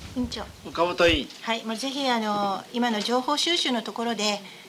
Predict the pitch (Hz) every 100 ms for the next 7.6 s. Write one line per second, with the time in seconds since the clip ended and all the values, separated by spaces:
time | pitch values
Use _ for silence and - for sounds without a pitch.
0 | - 220 254 226 - 277 285 302 277 233
1 | 226 208 226 247 233 233 208 208 196 233
2 | 233 240 226 202 240 220 208 226 208 -
3 | - - 208 202 190 - 247 247 240 -
4 | - - - - - 254 254 277 277 269
5 | 320 262 220 220 226 226 240 226 190 -
6 | - 240 240 214 185 175 - 190 262 247
7 | 220 190 180 196 214 254